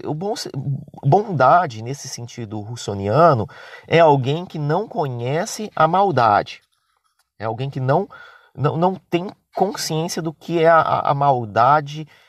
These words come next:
é, intencional, explícita, né? A maldade, é, ela é algo que é intrínseco à sociedade civil, é intrínseco a um, a um,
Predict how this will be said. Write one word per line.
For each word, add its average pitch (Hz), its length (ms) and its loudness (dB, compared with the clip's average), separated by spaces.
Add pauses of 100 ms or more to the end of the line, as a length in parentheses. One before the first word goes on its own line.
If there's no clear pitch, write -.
(120)
é, 117 960 -2
intencional, 135 1120 2
explícita, 123 840 -6
né? 101 360 -6 (440)
A - 100 2
maldade, 139 880 4
é, 87 380 -6
ela 151 360 -2
é 151 480 -2
algo 170 440 4
que - 140 -6
é - 20 -2
intrínseco 185 640 -8
à 196 40 -10
sociedade 175 520 0
civil, 147 520 -6
é 113 60 -2
intrínseco 160 760 -2
a 175 40 6
um, 165 400 -2
a 131 60 0
um, 123 600 -2